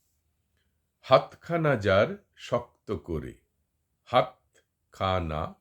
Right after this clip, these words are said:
যার, হাত এক মাত্রা হয়ে গেল রুদ্ধদল, খানা দু মাত্রা, তিন মাত্রা, যার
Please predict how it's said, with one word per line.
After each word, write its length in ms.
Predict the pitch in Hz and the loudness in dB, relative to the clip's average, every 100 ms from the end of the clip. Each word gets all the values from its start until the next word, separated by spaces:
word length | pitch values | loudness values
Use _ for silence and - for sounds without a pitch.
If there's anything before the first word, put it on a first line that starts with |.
| - | -6
যার, 280 | 85 82 - _ _ _ _ _ _ | -2 -2 -2 _ _ _ _ _ _
হাত 320 | - 110 - _ _ - | -4 -4 -6 _ _ -18
এক 120 | 92 | -8
মাত্রা 320 | 98 92 104 | -6 -6 -4
হয়ে 140 | 95 92 | -2 0
গেল 180 | 92 | -2
রুদ্ধদল, 520 | 90 90 87 90 87 90 - _ - _ _ | -2 -6 -8 -4 -4 -4 -10 _ -20 _ _
খানা 480 | - 87 85 82 - _ _ | -6 -4 -2 -4 -6 _ _
দু 120 | - 85 | -10 -6
মাত্রা, 340 | 76 - 76 | -6 -8 -12
তিন 200 | - 90 | -8 -8
মাত্রা, 340 | 82 80 85 | -6 -6 -8
যার 300 | 76 90 78 | -4 0 0